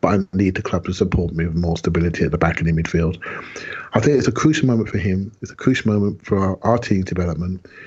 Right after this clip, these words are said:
because we've got some offensive talent that's developing by the minute. And we spoke about Eddie and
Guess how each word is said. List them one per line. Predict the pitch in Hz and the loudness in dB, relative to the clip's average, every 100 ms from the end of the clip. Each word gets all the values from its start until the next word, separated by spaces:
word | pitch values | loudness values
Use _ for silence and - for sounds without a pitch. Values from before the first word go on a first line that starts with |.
| - _ _ | -20 _ _
because | - - 95 95 | -6 0 2 2
we've | 107 | 2
got | - - | 2 -2
some | - 82 - - | -2 -4 -6 -8
offensive | - 110 117 117 110 | -2 2 2 0 0
talent | - 92 80 | 0 0 0
that's | - 78 | -2 -2
developing | - 90 98 92 87 87 | 0 2 4 4 2 0
by | - 90 101 104 | 0 2 2 4
the | 98 | 2
minute. | 95 107 87 82 - - - - - - - | 4 4 2 0 -8 -12 -18 -18 -18 -8 0
And | 95 | 2
we | 92 | 4
spoke | 104 110 | 4 4
about | 101 101 95 - _ | 4 2 0 -2 _
Eddie | 95 98 95 95 - | 0 2 2 0 -4
and | 87 87 87 85 90 | -2 -2 0 -2 -4